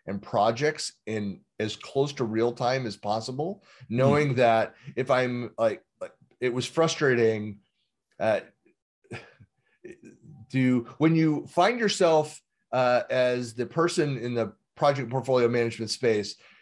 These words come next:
Speaker 1: chasing people to update, like, at the end of a week or end of two weeks, being like, "You've been working on this project. You had a dozen different tasks. How long did it take you d-,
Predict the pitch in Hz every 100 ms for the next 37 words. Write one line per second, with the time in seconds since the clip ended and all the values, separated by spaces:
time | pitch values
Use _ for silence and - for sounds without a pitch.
0 | - - 185 202 180 175 160 139 135 135
1 | 135 120 107 120 120 120 123 147 147 135
2 | 135 131 117 120 139 123 - 147 147 143
3 | - 131 120 120 147 170 175 165 214 190
4 | 175 - 185 180 107 - - - 151 180
5 | 156 - - 123 110 160 185 180 170 180
6 | 156 135 151 127 - - - - _ -
7 | _ - 175 196 185 190 190 196 185 165
8 | 160 - 180 180 - 139 131 101